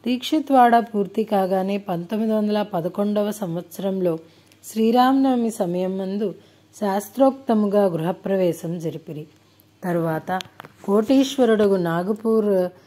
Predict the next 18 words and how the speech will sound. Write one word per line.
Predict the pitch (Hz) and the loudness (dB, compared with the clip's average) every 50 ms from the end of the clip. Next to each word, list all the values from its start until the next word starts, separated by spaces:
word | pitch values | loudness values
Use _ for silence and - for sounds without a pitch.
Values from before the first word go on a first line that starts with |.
| _ _ _ _ _ - | _ _ _ _ _ -8
నివాసియగు | 185 180 175 196 196 202 202 196 - 202 185 175 165 147 165 185 180 160 - _ _ _ _ _ _ 180 | -6 -4 -2 0 0 0 0 -2 -2 -2 -2 -2 -2 -2 -4 -6 -6 -8 -10 _ _ _ _ _ _ -6
బూటి | 196 202 220 214 220 240 220 185 165 180 - - _ _ _ _ _ - | -2 -2 -2 0 0 0 0 0 0 -4 -10 -16 _ _ _ _ _ -10
మరి | 185 170 175 180 180 220 254 | -8 -6 -4 0 2 2 2
ఒక | 254 247 247 | 2 2 0
పెద్ద | 233 - - 196 185 165 160 156 196 | -2 -2 -2 -2 -2 -2 -2 -2 0
రాతి | 190 170 165 151 160 185 190 - 226 | 0 0 0 -2 -2 -4 -2 -2 -2
మేడను | 208 196 185 175 165 160 156 160 180 202 | -2 0 -2 -2 -2 -4 -6 -6 -6 -6
నిర్మించెను. | 190 170 147 156 156 165 175 175 - - 175 151 156 - _ _ _ _ _ _ _ _ - | -6 -6 -6 -8 -8 -8 -8 -10 -10 -12 -12 -12 -14 -16 _ _ _ _ _ _ _ _ -10
అతడు | 196 175 226 214 196 - - - | -6 -2 -2 -2 -2 -2 -2 0
చాలా | 185 170 175 185 202 214 208 | 0 2 2 4 4 4 4
ద్రవ్యమును | 175 180 175 160 151 180 196 202 214 208 208 | 2 0 -2 -2 0 -2 -2 -2 -2 -2 -4
దీని | 190 185 - 180 180 180 180 | -6 -6 -6 -4 -4 -4 -4
కొరకు | 170 - 180 170 190 185 - 220 196 170 | -2 -2 -2 -2 -2 -4 -4 -4 -4 -4
వెచ్చించెను. | 165 165 156 - - - - 185 175 170 - 165 156 160 165 _ _ _ _ - _ _ _ - | -4 -4 -6 -6 -8 -10 -8 -8 -8 -8 -8 -10 -10 -10 -14 _ _ _ _ -20 _ _ _ -4
వెచ్చించిన | 202 208 202 - - 285 285 285 285 302 285 254 | -4 -2 -2 -2 0 2 2 4 4 2 2 2
ద్రవ్యమంతయు | 208 180 185 180 165 196 208 214 214 214 214 214 214 233 220 226 240 240 208 | 2 2 2 2 2 2 2 2 2 0 0 0 0 0 2 2 2 2 0
నిజమునకు | 180 170 165 156 190 196 208 214 214 208 - | 0 -2 -2 -2 -2 0 0 0 0 -2 -4
సార్థకమయ్యెను. | 185 170 - 160 156 165 - - - 208 208 - 202 185 175 160 156 160 156 156 | -8 -6 -6 -6 -6 -6 -8 -8 -6 -6 -4 -4 -4 -4 -4 -4 -4 -6 -8 -12